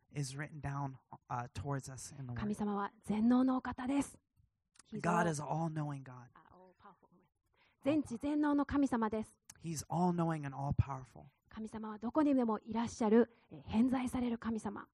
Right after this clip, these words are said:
Speaker 1: And so he's a God that's everywhere. His presence is everywhere.
Speaker 2: そのような神様の御言葉を私たちが、えー、に、あ、私たちの耳をそこに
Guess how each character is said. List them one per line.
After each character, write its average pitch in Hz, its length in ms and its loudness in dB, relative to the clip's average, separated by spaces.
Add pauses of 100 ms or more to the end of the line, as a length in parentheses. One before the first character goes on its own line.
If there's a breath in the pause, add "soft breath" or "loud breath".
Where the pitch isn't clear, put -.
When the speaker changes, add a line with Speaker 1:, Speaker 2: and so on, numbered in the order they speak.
(240)
Speaker 1:
And 135 140 -6
so 147 160 -4
he's 151 320 -4
a - 20 -8
God 170 300 2
that's 160 260 -2
everywhere. 165 380 0
His 135 220 -6
presence 139 520 -8
is 123 120 -12
everywhere. 123 340 -14 (640)
Speaker 2:
そ - 120 -8
の 262 140 6
よ 320 140 10
う 294 40 8
な 262 260 6 (100)
神 302 200 4
様 311 240 8
の 208 120 4
御 196 60 -2
言 202 60 -4 (220)
葉 220 160 4
を 202 40 4
私 214 260 -2
た 214 120 -2
ち 196 140 -8
が、 202 160 0 (320 soft breath)
え 175 420 -10
ー、 208 40 4
に、 254 180 6 (280)
あ、 175 200 -8
私 269 240 0
た 247 80 4
ち 226 120 -4
の 196 120 2
耳 277 320 12
を 233 60 12
そ 226 200 6
こ 247 100 6
に 233 140 2